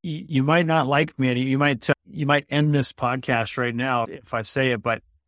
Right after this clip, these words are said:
I actually love the idea of reading, but I don't read. I don't read. I like to watch videos and information <laughs> that people have, podcasts. Alex Hormozi is the hot new kid on the block.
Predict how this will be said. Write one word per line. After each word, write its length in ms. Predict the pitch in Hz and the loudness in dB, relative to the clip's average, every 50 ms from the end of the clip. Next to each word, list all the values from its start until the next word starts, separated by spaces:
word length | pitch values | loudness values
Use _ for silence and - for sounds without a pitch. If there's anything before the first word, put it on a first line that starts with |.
| _ _ | _ _
I 120 | - 135 147 | -2 -2 -2
actually 800 | 151 143 147 151 160 - - - 170 151 151 147 147 139 139 _ _ _ _ _ _ _ - | 0 0 0 0 0 0 0 0 0 2 2 0 0 -2 -4 _ _ _ _ _ _ _ -10
love 540 | - 110 127 147 170 202 220 226 214 190 | -8 -4 0 4 8 10 10 10 10 8
the 160 | 170 185 160 147 | 6 8 8 8
idea 500 | 139 135 123 117 123 113 107 98 98 98 _ _ _ _ _ _ | 6 6 2 0 -2 0 0 0 -2 -2 _ _ _ _ _ _
of 220 | - 131 123 117 | 0 0 2 2
reading, 420 | 127 135 139 143 139 160 170 180 180 _ _ _ _ _ _ _ - | 2 4 4 4 4 4 2 2 -2 _ _ _ _ _ _ _ -4
but 140 | 139 135 139 | 0 2 2
I 80 | 139 | 4
don't 260 | 135 123 143 143 131 | 4 6 4 4 4
read. 340 | 131 139 147 135 - - - - _ _ _ _ _ _ _ _ | 2 0 0 -2 -4 -8 -10 -12 _ _ _ _ _ _ _ _
I 80 | - 117 | -6 -4
don't 340 | 110 107 131 127 127 220 143 | 0 2 4 4 4 2 0
read. 200 | 131 131 127 113 | 0 0 0 0
I 80 | 107 | 0
like 260 | 113 117 120 127 135 - | -2 0 0 0 0 2
to 100 | - 156 | 0 0
watch 440 | 127 113 123 131 131 131 131 - - | 0 2 2 2 2 2 0 -2 -6
videos 800 | 120 117 131 135 131 135 139 143 147 151 156 143 - - - _ _ _ _ _ _ _ _ - | -2 0 0 2 4 4 6 6 6 6 4 0 -4 -8 -10 _ _ _ _ _ _ _ _ -16
and 140 | 135 139 139 | -8 -4 -4
information 920 | 135 139 139 - 147 131 131 131 139 135 - - 147 135 127 127 127 - _ _ _ | -2 -2 -2 -2 0 2 4 4 4 2 2 0 -2 -2 -2 -4 -8 -10 _ _ _
<laughs> 140 | _ _ - | _ _ 0
that 320 | - 175 151 143 135 - | 2 2 2 2 -2 0
people 300 | - 151 135 - 131 127 | 0 0 2 2 0 0
have, 120 | 117 123 - | 0 -2 -2
podcasts. 920 | - 151 143 143 127 - - 147 135 127 127 123 123 - - - - - _ _ _ _ _ _ _ | 0 2 2 2 0 0 0 2 4 4 2 2 -2 -4 -6 -10 -12 -14 _ _ _ _ _ _ _
Alex 400 | - 127 139 143 139 127 - - | -4 -2 0 0 0 -2 -4 -2
Hormozi 540 | 151 135 131 127 131 135 131 - - 135 131 | -2 0 2 2 2 2 0 0 0 2 2
is 140 | 131 120 - | 2 0 0
the 100 | 131 123 | -4 -4
hot 260 | - 123 131 131 - | -2 -2 -2 -2 -4
new 160 | 131 131 131 | -6 -10 -10
kid 240 | 123 - - 135 127 | -8 -6 -2 0 0
on 140 | 123 123 120 | 0 0 -2
the 80 | 120 | -4
block. 420 | 107 123 123 123 123 123 117 - | -4 -2 0 2 2 2 0 -2